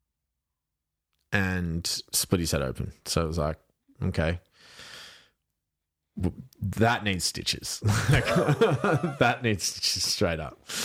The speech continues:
So the waves were, were average at that point anyway. So we, we ended up going in and getting him stitched up. And, and I had this brand new wetsuit with, um, flotation in it that I had never even worn.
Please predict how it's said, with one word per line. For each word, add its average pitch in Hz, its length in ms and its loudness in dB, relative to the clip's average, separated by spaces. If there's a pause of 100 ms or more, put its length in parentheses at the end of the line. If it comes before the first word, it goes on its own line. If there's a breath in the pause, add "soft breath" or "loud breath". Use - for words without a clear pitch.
(640 loud breath)
So 98 460 2 (560)
the 117 100 4
waves 123 260 2
were, 104 120 -2 (180)
were 104 160 4
average 95 360 2
at 82 80 0
that 95 140 0
point 90 200 0
anyway. 85 380 2
So 87 220 0
we, 87 220 0 (100)
we 90 120 -2
ended 85 140 -2
up 82 220 -4
going 85 240 0
in 80 160 -2
and 73 280 -4 (200)
getting 87 220 2
him 85 80 -4
stitched - 360 -2
up. 73 220 0
And, 73 240 -4
and 101 160 2
I 101 100 4
had 107 100 0
this 95 100 -2
brand 87 340 0
new 87 100 -2
wetsuit 80 480 -2
with, 85 220 0
um, 78 180 0
flotation 82 680 0 (160)
in 95 140 -2
it 80 120 -6 (160)
that 92 140 2
I 85 80 2
had 87 160 -2
never 85 220 0
even 80 220 0
worn. 90 360 -2